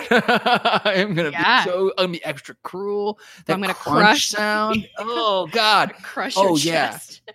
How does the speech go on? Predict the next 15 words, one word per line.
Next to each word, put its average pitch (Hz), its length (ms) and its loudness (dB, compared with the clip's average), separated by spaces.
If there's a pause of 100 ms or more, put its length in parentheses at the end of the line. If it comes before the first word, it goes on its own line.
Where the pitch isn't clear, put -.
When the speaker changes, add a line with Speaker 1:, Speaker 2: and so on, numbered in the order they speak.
(540)
Speaker 1:
Like, 180 140 -2
it's 185 180 -2
funny 214 260 0
Speaker 2:
Oh. - 20 -2
Speaker 1:
'cause, 180 180 -8
like, 170 300 -2 (260)
what 185 220 2
she 226 220 -2
says, 196 280 4
I 180 80 2
think, 165 200 -2
has 151 140 0
the 147 100 0
right 147 320 -2
severity, 151 1040 -4